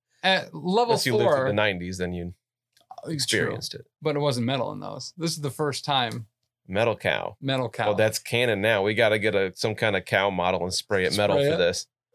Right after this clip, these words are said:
Speaker 1: Um, I'm all about that.
Speaker 2: <laughs> What's our P O box if somebody wants to send us a metal, uh, a cow figurine?
Speaker 1: P O Box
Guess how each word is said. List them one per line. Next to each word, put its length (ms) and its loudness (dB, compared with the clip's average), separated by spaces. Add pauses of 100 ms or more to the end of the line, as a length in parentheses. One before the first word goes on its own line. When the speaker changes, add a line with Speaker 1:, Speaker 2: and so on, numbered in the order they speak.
(160)
Speaker 1:
Um, 300 2
I'm 120 -2
all 260 4
about 280 2
that. 380 0 (140)
Speaker 2:
<laughs> 160 -12
What's 180 2
our 120 6
P 180 0
O 100 4
box 320 4
if 60 -6
somebody 220 0
wants 160 0
to 60 -2
send 200 0
us 160 2
a 60 4
metal, 360 2
uh, 220 6
a 60 2
cow 260 2
figurine? 580 -2
Speaker 1:
P 200 2
O 80 6
Box 360 2